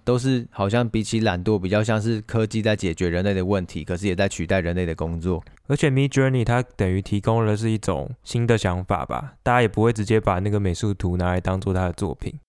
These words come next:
Speaker 1: 嗯，确定吗？
Speaker 2: 啊，会吗？
Speaker 1: 应该说，我觉得我们熟悉的工作和我们自己手上掌握的专业，都有可能因为这些科技感觉到冲击，好像才是 Midjourney 可以讨论的问题，不是懒不懒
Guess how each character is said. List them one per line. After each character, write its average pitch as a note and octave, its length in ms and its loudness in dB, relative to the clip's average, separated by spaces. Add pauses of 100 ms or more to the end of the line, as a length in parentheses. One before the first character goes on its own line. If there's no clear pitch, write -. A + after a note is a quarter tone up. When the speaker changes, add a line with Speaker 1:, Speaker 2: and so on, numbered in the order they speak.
Speaker 1:
嗯， G#2 640 0
确 A2+ 180 4
定 A2 160 4
吗？ A2 440 4
Speaker 2:
啊， A#2+ 600 0
会 D3 200 2
吗？ B2+ 440 0
Speaker 1:
应 D3+ 120 0
该 D#3 140 6
说， D3+ 200 6
我 C3 100 4
觉 A2 140 4
得 A2+ 80 6
我 A2+ 60 4
们 G#2+ 140 2
熟 A2 220 2
悉 B2+ 160 2
的 A#2+ 120 4
工 A#2 200 2
作 A#2 140 2
和 B2 100 4
我 A#2+ 60 2
们 G2 160 0
自 A2 80 -4
己 G#2 160 0
手 F2+ 200 0
上 G#2+ 200 2
掌 F2+ 180 -2
握 G#2 140 2
的 G2 80 2
专 F#2 280 0
业， G2+ 140 2
都 A2+ 200 2
有 A2 60 4
可 G#2 120 -2
能 F2+ 180 0
因 G2+ 80 0
为 G#2 80 2
这 G2 120 -2
些 G2 120 2
科 G2+ 220 0
技 G2+ 180 -2
感 D#2+ 220 -2
觉 D#2+ 160 0
到 F#2+ 120 4
冲 G2 360 -2
击， D#2 260 -8 (140)
好 G2+ 160 -2
像 B2 160 2
才 A#2 140 2
是 A#2 100 2
Midjourney G#2+ 440 2
可 F2+ 120 -2
以 F2+ 80 0
讨 E2+ 140 0
论 F#2 120 0
的 F2+ 80 0
问 F#2 180 2
题， E2+ 180 -4
不 E2 120 -4
是 G2+ 100 0
懒 E2+ 160 0
不 F2 80 -4
懒 F2 160 -2